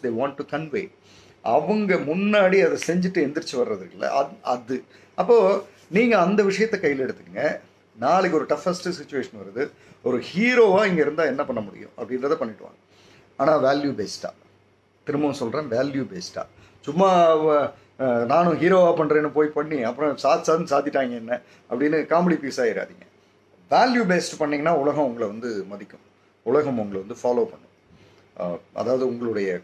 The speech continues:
குவாலிட்டியை, உங்களைன்னா உங்களை இல்லை, உங்களுடைய குவாலிட்டியை. உங்கள்கிட்ட quality இருந்தா உலகம் ஃபாலோ பண்ணும், உங்கள்கிட்ட quality இல்லைன்னா உலகம் ஃபாலோ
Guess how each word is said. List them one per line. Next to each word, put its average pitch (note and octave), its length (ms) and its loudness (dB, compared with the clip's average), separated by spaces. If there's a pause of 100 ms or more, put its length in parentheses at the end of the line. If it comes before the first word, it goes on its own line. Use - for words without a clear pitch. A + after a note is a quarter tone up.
குவாலிட்டியை, D3 440 -2 (260)
உங்களைன்னா B2+ 300 -2
உங்களை A#2+ 260 -2
இல்லை, - 160 -10 (100)
உங்களுடைய G#2+ 440 -6
குவாலிட்டியை. A#2+ 400 -4 (360)
உங்கள்கிட்ட C3 260 2
quality E3+ 300 4
இருந்தா D#3 320 0
உலகம் C#3+ 280 2
ஃபாலோ B2+ 200 0
பண்ணும், A2 300 -10
உங்கள்கிட்ட A#2 140 -2
quality D3 340 2
இல்லைன்னா A#2 200 -6
உலகம் D#3+ 320 -2
ஃபாலோ C#3 220 0